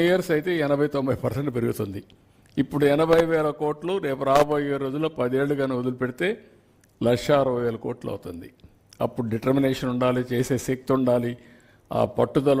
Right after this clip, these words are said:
ఉండాలి. ఆ తర్వాత కానీ ఒక పదేళ్ళు వెయిట్ చేస్తే మూడు లక్షల యాభై వేల కోట్లు అవుతుంది. దీనివల్ల వచ్చే ఆదాయం కూడా పోతుంది.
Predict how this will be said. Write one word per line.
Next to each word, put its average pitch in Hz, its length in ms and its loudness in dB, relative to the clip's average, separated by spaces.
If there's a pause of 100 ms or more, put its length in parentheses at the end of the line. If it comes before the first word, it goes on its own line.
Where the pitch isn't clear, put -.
ఉండాలి. 120 320 -2 (920)
ఆ - 20 6 (140)
తర్వాత 165 440 4
కానీ 165 220 -2
ఒక - 180 -16
పదేళ్ళు 147 420 2
వెయిట్ 143 240 2
చేస్తే 143 300 -4 (580)
మూడు 135 260 0
లక్షల 127 320 0
యాభై 113 220 0
వేల 104 160 -4
కోట్లు 110 300 -8
అవుతుంది. - 320 -16 (680)
దీనివల్ల 165 460 4 (100)
వచ్చే 165 240 0 (180)
ఆదాయం 156 360 2
కూడా 135 120 -6 (100)
పోతుంది. 104 360 -18